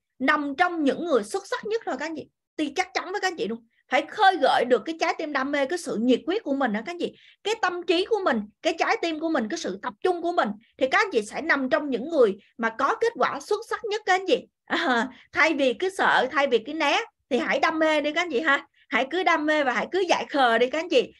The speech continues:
Rồi chúng ta sẽ rèn luyện được những cái kỹ năng tuyệt vời và chúng ta sẽ có được những cái kết quả tuyệt vời từ lĩnh vực bán hàng ha các anh chị.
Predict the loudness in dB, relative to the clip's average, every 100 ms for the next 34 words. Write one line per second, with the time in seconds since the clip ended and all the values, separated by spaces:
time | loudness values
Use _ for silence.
0 | -6 0 0 0 -4 -2 0 0 0 -2
1 | 2 2 2 0 2 2 2 0 -8 -6
2 | -2 -2 -4 -4 -4 0 0 -2 -8 _
3 | -4 -4 -4 -4 -4 -4 -6 -4 0 0
4 | -2 -6 -6 -6 -6 -4 -4 -2 0 0
5 | -2 _ _ 2 4 2 0 0 0 -2
6 | -2 -2 -2 -2 -4 -2 0 -2